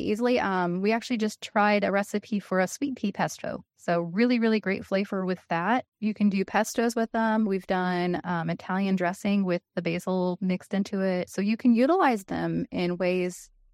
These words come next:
that are not conventional, but they definitely could be jarred into, like, pestos and, uh, pasta sauces and dressings. We've done dehydrating. I know a couple other growers that are looking into freeze drying, um, but we have dehydrated our micros and put them in with salts.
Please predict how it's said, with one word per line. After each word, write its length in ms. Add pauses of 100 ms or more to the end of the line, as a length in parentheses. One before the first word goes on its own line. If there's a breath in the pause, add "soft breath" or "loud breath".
(240)
that 120
are 100
not 220
conventional, 680 (100)
but 100
they 120
definitely 400
could 180
be 100
jarred 360
into, 200
like, 200
pestos 520
and, 220
uh, 220
pasta 400
sauces 640
and 500 (140)
dressings. 840 (100)
We've 240
done 640 (280)
dehydrating. 880
I 120
know 560
a 100
couple 340
other 200
growers 380
that 100
are 100
looking 240
into 160
freeze 320
drying, 500
um, 220
but 140
we 100
have 300
dehydrated 720
our 80
micros 560
and 120
put 180
them 120
in 80
with 100
salts. 540